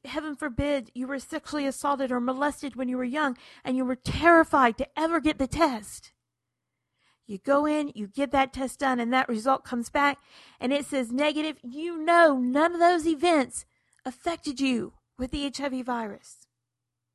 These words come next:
Again, you have to think, what have I done in the last three months? Have I had unprotected sex? Did I have a medical exposure?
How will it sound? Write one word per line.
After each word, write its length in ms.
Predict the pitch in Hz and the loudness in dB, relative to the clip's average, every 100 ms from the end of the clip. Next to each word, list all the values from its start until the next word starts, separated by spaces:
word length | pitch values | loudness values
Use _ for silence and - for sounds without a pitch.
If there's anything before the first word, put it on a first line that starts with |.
| _ _ _ - | _ _ _ -10
Again, 300 | 202 339 330 | -4 0 0
you 120 | 240 | 0
have 180 | 247 302 | 2 0
to 100 | 302 | 0
think, 320 | 294 330 233 - | -2 -2 -2 -2
what 220 | 226 285 | 2 2
have 100 | 349 | 2
I 80 | 339 | -2
done 240 | 269 311 | 0 -2
in 80 | 302 | -2
the 100 | 277 | -2
last 320 | 269 254 247 | 0 0 0
three 140 | - 262 | -8 -6
months? 460 | 254 208 - - _ - - | -4 -6 -10 -20 _ -20 -20
Have 140 | - 196 | -12 -8
I 60 | |
had 320 | 202 202 233 254 | -6 0 2 2
unprotected 640 | 262 254 240 247 254 226 | 0 -2 -6 -8 -8 -8
sex? 280 | 240 208 - | -8 -8 -6
Did 160 | 262 | -4
I 80 | 247 | -4
have 280 | 240 277 285 | -2 0 2
a 60 | |
medical 400 | 269 247 226 - | 2 0 -2 -6
exposure? 420 | 226 - 220 190 | -14 -12 -12 -12